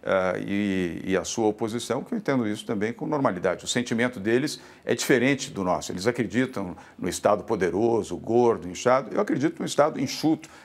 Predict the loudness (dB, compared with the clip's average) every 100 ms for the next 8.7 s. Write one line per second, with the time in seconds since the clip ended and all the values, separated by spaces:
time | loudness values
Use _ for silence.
0 | -8 -6 -4 -2 2 2 0 0 0 0
1 | -6 2 2 2 -4 -14 -6 -2 0 2
2 | 0 2 -2 -2 -6 0 0 0 -6 -6
3 | -2 -2 0 2 2 0 -8 -18 -20 -4
4 | -2 0 2 2 2 0 0 -2 -4 0
5 | 2 2 0 2 0 0 -2 -2 -4 0
6 | 0 0 -6 -20 -18 0 2 2 0 2
7 | 4 2 0 -4 -2 0 0 0 -4 -12
8 | -20 -6 -2 0 2 0 -2